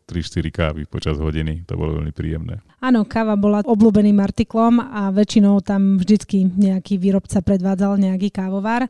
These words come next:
Speaker 2: Tak ako Mišo spomínal, s touto akciou sme po nejakom čase, tuším po dvoch rokoch skončili, pretože to bolo veľmi časovo náročné, keď si človek zobere tak, ako vypraviť sa celá redakcia niekam do Spišskej Novej Vsi alebo nebodaj do Košíc a otočiť to za jeden deň,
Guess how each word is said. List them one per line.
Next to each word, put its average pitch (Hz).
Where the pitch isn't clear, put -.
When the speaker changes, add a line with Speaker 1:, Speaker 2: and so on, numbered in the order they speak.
Speaker 2:
Tak 254
ako 262
Mišo 247
spomínal, 240
s 214
touto 226
akciou 233
sme 214
po 226
nejakom 226
čase, 214
tuším 214
po 208
dvoch 208
rokoch 208
skončili, 208
pretože 202
to 208
bolo 202
veľmi 196
časovo 202
náročné, 196
keď 190
si 202
človek 202
zobere 196
tak, 196
ako 202
vypraviť 208
sa 208
celá 208
redakcia 202
niekam 202
do 202
Spišskej 202
Novej 202
Vsi 202
alebo 196
nebodaj 196
do 196
Košíc 202
a 208
otočiť 202
to 208
za 196
jeden 202
deň, 196